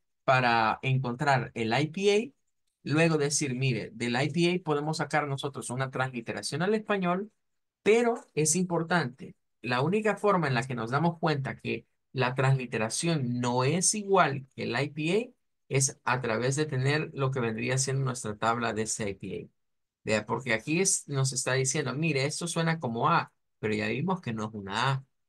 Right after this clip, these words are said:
Nos está diciendo, eh, mire, esto suena como U H, pero ya vimos que no es una U, eh, es un schwa.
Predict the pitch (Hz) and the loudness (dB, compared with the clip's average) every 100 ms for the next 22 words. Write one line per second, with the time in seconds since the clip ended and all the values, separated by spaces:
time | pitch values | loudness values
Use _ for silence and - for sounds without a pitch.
0 | _ - 120 131 135 139 151 143 131 - | _ -6 -2 2 2 2 2 0 0 0
1 | 139 135 127 165 170 117 160 160 156 160 | 0 0 0 -2 -2 0 -2 -2 -2 -2
2 | 160 160 123 127 139 147 175 180 - - | -2 -2 -2 0 2 2 2 0 -4 -12
3 | _ - 101 98 95 110 156 - 110 113 | _ -10 -8 -4 -4 -4 -4 -4 -6 -4
4 | 113 113 117 113 98 113 160 - - _ | -4 -4 -4 -6 -6 -2 -2 -4 -10 _
5 | _ _ 101 101 101 104 107 107 - - | _ _ -4 -4 -4 -2 -2 -2 -8 -10
6 | 113 107 104 - 156 160 | -6 -6 -8 -2 2 2